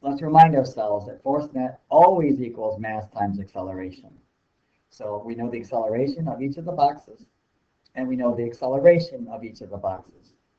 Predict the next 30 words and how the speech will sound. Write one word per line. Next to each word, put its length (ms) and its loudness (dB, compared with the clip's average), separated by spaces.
So 140 -20
to 160 -12
find 280 6
the 120 -6
force 360 2
nets, 460 -8
all 220 -4
we 140 -2
need 100 0
to 60 -6
do 180 -2
is 80 -6
multiply 520 -4
mass 400 -6
times 280 -6
acceleration. 840 -10
Let's 180 -14
do 160 -10
each 260 -10
one. 220 -10
The 100 0
fifteen 320 -2
kilogram 460 0
box 360 -2
will 80 -20
be 220 -18
fifteen 680 -6
multiplied 640 0
by 160 -4
two 260 -16